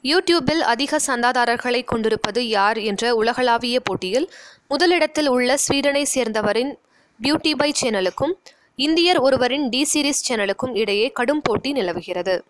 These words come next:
விளையாட்டுச் செய்திகள். பெண்கள் கிரிக்கெட்டில் இந்திய அணிக்கு எதிரான கடைசி ஒருநாள் கிரிக்கெட் போட்டியில் நியூசிலாந்து அணி எட்டு விக்கெட் வித்தியாசத்தில் வெற்றி பெற்றது. கேன்பராவில் நடைபெற்று வரும் இலங்கைக்கு எதிரான இரண்டாவது டெஸ்ட் கிரிக்கெட் போட்டியில்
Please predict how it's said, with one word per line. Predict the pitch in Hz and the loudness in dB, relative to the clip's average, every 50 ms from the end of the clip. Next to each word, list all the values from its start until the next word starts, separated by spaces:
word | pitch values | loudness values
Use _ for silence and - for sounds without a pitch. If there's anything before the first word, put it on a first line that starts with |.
| _ _ _ _ _ _ _ _ _ _ _ _ _ _ _ _ _ _ _ - | _ _ _ _ _ _ _ _ _ _ _ _ _ _ _ _ _ _ _ -2
விளையாட்டுச் | 247 254 269 277 277 277 285 - | 0 2 2 2 0 0 -2 -4
செய்திகள். | - 220 185 190 - 202 175 - - _ _ _ - - - _ - | -4 -4 -4 -4 -6 -6 -8 -8 -12 _ _ _ -20 -20 -20 _ -2
பெண்கள் | - 285 - 330 339 349 370 359 | 0 0 2 2 2 2 2 0
கிரிக்கெட்டில் | - 302 285 - 285 262 - 294 302 320 247 | 0 -2 -2 0 -2 -2 0 0 0 0 0
இந்திய | 240 247 262 262 285 294 302 285 | 0 -2 -2 0 0 0 2 2
அணிக்கு | 254 254 247 240 254 | 0 0 -2 -2 -2
எதிரான | 233 240 226 226 220 226 240 262 | -2 0 0 0 0 0 -2 -2
கடைசி | - 233 214 220 233 - - 269 | -2 0 -2 0 -2 -2 -2 -2
ஒருநாள் | 233 214 214 226 226 226 240 | 0 0 0 0 0 0 -2
கிரிக்கெட் | 233 - 208 202 - 190 - | -2 -4 -4 -4 -4 -6 -4
போட்டியில் | - 190 185 - 196 247 330 403 - - - - - _ - | -4 -4 -4 -4 -2 -2 -2 -2 -4 -8 -20 -20 -20 _ -4
நியூசிலாந்து | 269 294 359 - - 330 339 330 311 311 | -2 0 0 0 2 2 2 2 2 2
அணி | 247 - 240 247 277 277 | 0 0 0 -2 -2 -2
எட்டு | 226 226 220 - 277 | -2 -2 -2 -2 -6
விக்கெட் | 285 - - 302 - | -4 -2 -4 -6 -4
வித்தியாசத்தில் | - 220 - 226 220 214 - 214 - - 302 294 | -4 -6 -2 -2 -2 -2 -2 -4 -2 -2 -2 0
வெற்றி | 202 180 - - 196 | -2 -2 -4 -4 -6
பெற்றது. | - 185 - - 208 190 208 190 - _ _ _ _ _ _ _ _ _ _ _ _ - - | -6 -8 -6 -6 -4 -2 -4 -4 -4 _ _ _ _ _ _ _ _ _ _ _ _ -8 -2
கேன்பராவில் | 294 277 311 311 320 330 311 311 311 311 285 277 | -2 0 0 2 2 2 2 2 2 0 0 0
நடைபெற்று | 240 247 247 254 254 - - 247 | 0 -2 -2 -4 -4 -4 -2 -2
வரும் | 240 233 262 277 | 0 0 0 0
இலங்கைக்கு | 254 233 233 240 247 262 254 - 269 240 | 0 -2 -2 0 -2 -2 -2 -2 -2 -2
எதிரான | 196 208 226 233 220 220 233 254 | 0 0 0 0 0 0 0 -2
இரண்டாவது | - - 208 220 226 240 240 226 247 254 | -2 -2 -2 -2 0 0 0 0 0 0
டெஸ்ட் | - 220 202 - | 0 -2 -6 -4
கிரிக்கெட் | - 226 208 - 214 196 | -6 -6 -6 -6 -6 -8
போட்டியில் | - 185 170 - 196 208 294 381 | -6 -8 -6 -6 -4 -4 -4 -4